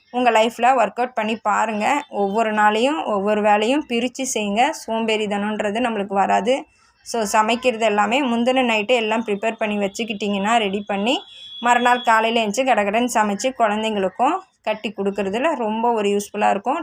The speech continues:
டென்ஷனே இருக்காது. So, வேலைகளை பிளான் பண்ணி செய்யலாமா? கண்டிப்பா இந்த வீடியோ பிடிச்சதுன்னா ஒரு like and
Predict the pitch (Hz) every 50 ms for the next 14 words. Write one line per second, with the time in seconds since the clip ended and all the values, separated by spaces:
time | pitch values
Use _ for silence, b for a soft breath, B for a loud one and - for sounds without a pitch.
0 | - - 214 208 214 208 - 226 214 208 220 233 220 196 190 - 202 190 185 190
1 | 202 - _ _ _ _ _ _ _ - - 214 208 190 190 196 196 196 202 214
2 | 208 214 208 202 - 214 208 208 208 208 208 214 208 208 214 214 208 - 202 202
3 | 208 208 208 214 208 226 277 311 262 196 - _ b b b b b _ 226 233
4 | 240 233 226 240 262 262 247 240 214 202 214 220 208 226 214 220 214 202 202 196
5 | - 196 190 202 202 214 269 339 311 - - 214 208 202 202 202 208 214 208 226
6 | 214 202 202